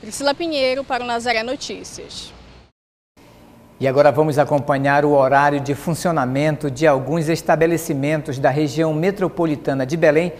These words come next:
Speaker 2: no feriado de adesão do Pará.
Speaker 1: Todas as agências bancárias do Pará estarão fechadas neste feriado e retornam ao funcionamento no dia seguinte. O Bosque Rodrigues Alves funciona de oito da manhã até às quatorze horas nesse feriado.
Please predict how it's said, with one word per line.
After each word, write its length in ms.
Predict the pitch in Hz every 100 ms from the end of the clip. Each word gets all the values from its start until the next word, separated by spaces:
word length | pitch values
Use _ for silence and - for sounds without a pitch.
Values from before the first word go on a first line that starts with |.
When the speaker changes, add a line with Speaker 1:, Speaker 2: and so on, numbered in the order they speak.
| - -
Speaker 2:
no 80 | 190
feriado 640 | 180 208 151 131 143 139
de 140 | 131 151
adesão 720 | 160 151 120 123 139 139 131
do 140 | 131
Pará. 460 | 139 147 117 90 65 - - - - - - _ _ _ -
Speaker 1:
Todas 340 | 277 339 302
as 100 | 233
agências 520 | 240 220 233 233 226
bancárias 680 | 202 220 214 202 196 208 196
do 140 | 240
Pará 460 | 285 262 208 202 247
estarão 380 | - - 214 220
fechadas 680 | 277 269 - 220 226 240 226
neste 340 | 220 240 262
feriado 640 | 254 277 269 185 196 208 -
e 60 | 240
retornam 480 | 277 269 294 320 277
ao 60 |
funcionamento 760 | - 311 359 330 269 220 254 269
no 140 | 240
dia 200 | 208 247
seguinte. 680 | 247 277 214 180 175 - - _ - - - -
O 60 |
Bosque 380 | 254 330 320 349
Rodrigues 520 | 339 302 302 311 262
Alves 480 | 254 254 262 277 -
funciona 680 | - 330 - 277 254 269 254
de 140 | 220
oito 320 | 240 294 381
da 100 | 359
manhã 360 | 311 247 240 277 -
até 400 | 247 247 269 269
às 120 | 269
quatorze 540 | 247 233 262 330 277
horas 420 | 240 214 226 240 233
nesse 380 | 226 247 302
feriado. 680 | 285 302 311 214 175 175 233